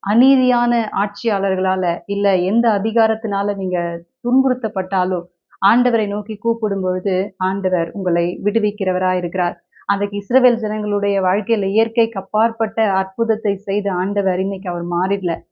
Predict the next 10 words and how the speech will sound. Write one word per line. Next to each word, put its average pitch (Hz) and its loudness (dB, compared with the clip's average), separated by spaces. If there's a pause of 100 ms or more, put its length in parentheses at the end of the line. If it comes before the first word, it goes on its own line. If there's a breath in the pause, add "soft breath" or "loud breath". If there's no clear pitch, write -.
(200)
நம்முடைய 240 4
வாழ்க்கையில 214 2
இன்றைக்கும் 233 0 (220)
எப்படிப்பட்ட 220 2
அற்புதத்தையும் 226 0
செய்து 196 -2
ஆண்டவர் 185 0
விடுவிக்க 185 -2
வல்லவராய் 180 2
இருக்கிறார். 170 0